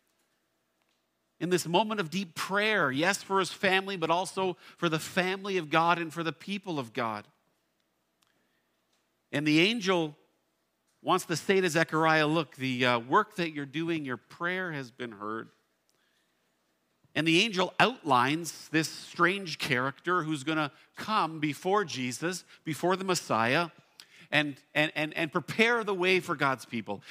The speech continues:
And we learn some things about God's plan as it unfolds here in heaven's time about, about what he is going to do before Jesus bo-, is born. And we hear about this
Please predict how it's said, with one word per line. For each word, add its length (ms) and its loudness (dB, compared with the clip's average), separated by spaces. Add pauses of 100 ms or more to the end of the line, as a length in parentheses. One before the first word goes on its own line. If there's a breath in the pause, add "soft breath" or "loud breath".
(120 loud breath)
And 100 4
we 100 8
learn 320 2
some 200 0
things 380 -2
about 280 -2
God's 380 2 (180 loud breath)
plan 840 4 (200 loud breath)
as 160 2
it 80 4
unfolds 760 2
here 300 2
in 220 0 (180 loud breath)
heaven's 540 0
time 500 0 (480 soft breath)
about, 400 2
about 260 4
what 200 4
he 140 0
is 120 2
going 300 2
to 100 2
do 380 4
before 540 2 (200 soft breath)
Jesus 680 0 (180)
bo-, 180 4
is 220 -2
born. 460 0 (500 loud breath)
And 180 4
we 140 2
hear 300 2
about 300 4
this 280 0